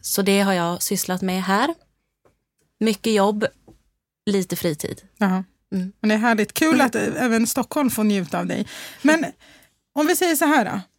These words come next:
Speaker 2: Hur länge, du är ju, står ju liksom för den veganska bakningen. Är du, säger du liksom att du,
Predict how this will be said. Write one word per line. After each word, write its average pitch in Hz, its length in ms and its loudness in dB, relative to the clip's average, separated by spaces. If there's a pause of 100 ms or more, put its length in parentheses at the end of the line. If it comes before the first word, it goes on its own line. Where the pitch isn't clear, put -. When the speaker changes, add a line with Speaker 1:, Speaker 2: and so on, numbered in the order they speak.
(300)
Speaker 2:
Hur 370 220 2
länge, 311 440 2
du 302 280 0
är 311 140 -2
ju, 294 100 2
står 277 220 0
ju 233 60 0
liksom 208 220 -2
för 202 100 -4
den 190 120 -2
veganska 180 560 -4
bakningen. 190 580 -4
Är 294 160 -2
du, 311 300 -2
säger 381 400 0
du 240 100 2
liksom 202 380 -2
att 185 120 -4
du, 208 60 -10